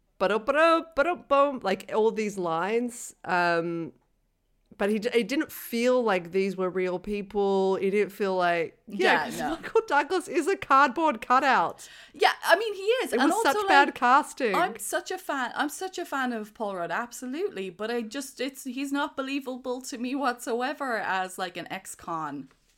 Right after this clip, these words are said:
Speaker 2: It just doesn't work.
Speaker 1: <laughs>
Speaker 2: I know it's, like, a Robin Hood thing. I know that what he did wasn't, like, it's not, like, the standard crime thing, but, like, he's, it's not believable to me.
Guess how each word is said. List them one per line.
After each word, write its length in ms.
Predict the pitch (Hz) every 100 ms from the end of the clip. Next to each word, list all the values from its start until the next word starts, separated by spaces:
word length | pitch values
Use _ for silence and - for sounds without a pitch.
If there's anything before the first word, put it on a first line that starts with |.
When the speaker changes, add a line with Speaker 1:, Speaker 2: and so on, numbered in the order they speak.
| _ -
Speaker 2:
It 280 | 240 403 -
just 280 | - 285 -
doesn't 320 | 277 277 226
work. 200 | 226 240 -
Speaker 1:
<laughs> 160 | 539 -
Speaker 2:
I 120 | 294
know 220 | 320 359
it's, 160 | 381 392
like, 160 | 349 370
a 80 |
Robin 420 | 240 247 254 254 233
Hood 400 | 233 220 220 -
thing. 220 | 269 269
I 80 | 254
know 260 | 214 208
that 160 | 220 -
what 160 | 202
he 60 | 196
did 340 | 190 208 196
wasn't, 480 | 190 185 202 196 -
like, 320 | 190 165 165 -
it's 160 | 196
not, 200 | 202 180
like, 260 | 196 180 _
the 120 | 190
standard 500 | 185 - 170 185 180 -
crime 280 | 170 170
thing, 220 | 196 247 277
but, 140 | 233
like, 200 | 226 226
he's, 260 | 254 262 -
it's 300 | 220 233 -
not 280 | 247 285 -
believable 520 | 196 233 247 - -
to 160 | - -
me. 240 | - 196